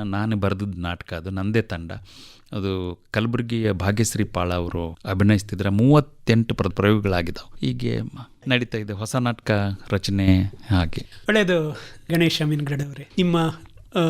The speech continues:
Speaker 2: ಒಂದು ಜೀವನದ ಪಯಣದ ಒಂದು ಮುಖ್ಯ ಕೆಲವು ಝಲಕ್ಗಳನ್ನ ನಮ್ಮ ಜೊತೆ ಹಂಚಿಕೊಂಡಿದ್ದೀರಿ ಸರ್.
Speaker 1: ನೀವು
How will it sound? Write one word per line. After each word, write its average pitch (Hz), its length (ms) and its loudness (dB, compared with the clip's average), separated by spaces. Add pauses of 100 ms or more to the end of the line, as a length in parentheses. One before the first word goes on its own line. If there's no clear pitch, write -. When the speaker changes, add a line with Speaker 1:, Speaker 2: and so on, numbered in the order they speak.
(220)
Speaker 2:
ಒಂದು 180 540 -2
ಜೀವನದ 202 420 2
ಪಯಣದ 190 420 0
ಒಂದು 170 580 -4
ಮುಖ್ಯ 208 260 0
ಕೆಲವು 180 300 -2
ಝಲಕ್ಗಳನ್ನ 165 680 -2
ನಮ್ಮ 156 260 0
ಜೊತೆ 156 240 0
ಹಂಚಿಕೊಂಡಿದ್ದೀರಿ 156 600 0
ಸರ್. - 160 -6
Speaker 1:
ನೀವು 196 180 2